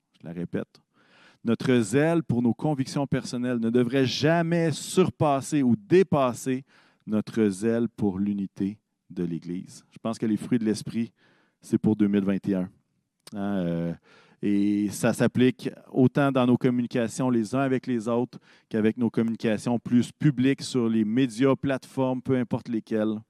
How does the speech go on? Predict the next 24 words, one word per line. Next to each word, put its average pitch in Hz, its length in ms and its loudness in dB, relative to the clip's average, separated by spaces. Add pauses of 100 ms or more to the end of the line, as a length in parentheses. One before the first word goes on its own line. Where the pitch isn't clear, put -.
(800)
En 113 100 0
Galates 120 380 2
cinq, 139 400 -2
hein, 127 120 -4
c'est 110 280 -4
juste 180 520 -4
le 135 420 2
verset, 156 520 -2
les 135 140 4
versets 135 420 -2
avant 143 440 -2 (280)
ce - 80 -18
qu'on 123 220 0
a 117 40 6
lu 127 200 8
dans 107 160 2
Galates 110 320 2
six. - 480 -4
Hein, 135 160 -2 (120)
c'est 110 140 -2
le 104 120 2
verset 110 300 0
juste 131 200 -4
avant. 139 240 -2